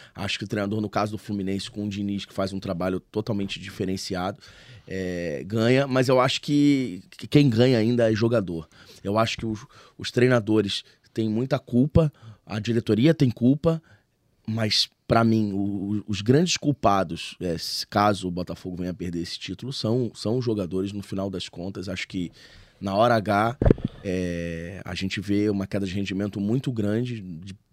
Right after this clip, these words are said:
jogadores muito importantes. Agora, o grande erro da diretoria talvez tenha sido esse, de não ter trazido jogadores pra, pro lugar do Eduardo, pro lugar,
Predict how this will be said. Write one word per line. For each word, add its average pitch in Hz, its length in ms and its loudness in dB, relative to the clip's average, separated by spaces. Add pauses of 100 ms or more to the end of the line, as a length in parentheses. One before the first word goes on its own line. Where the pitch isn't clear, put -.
jogadores 101 500 -2
muito 113 260 0
importantes. 120 600 -4 (1040)
Agora, 135 200 4
o 127 60 4
grande 131 360 2
erro 127 100 2
da 131 80 0
diretoria 131 480 2
talvez 139 400 -4
tenha 170 120 -6
sido 170 280 -4
esse, 127 320 2
de 98 120 -6
não 107 180 -2
ter 120 440 0 (120)
trazido 104 500 -4
jogadores 101 640 -2 (160)
pra, 131 480 -2 (280)
pro 107 120 -14
lugar 107 320 -6
do 107 80 0
Eduardo, 123 560 2
pro 107 160 -4
lugar, 101 200 -4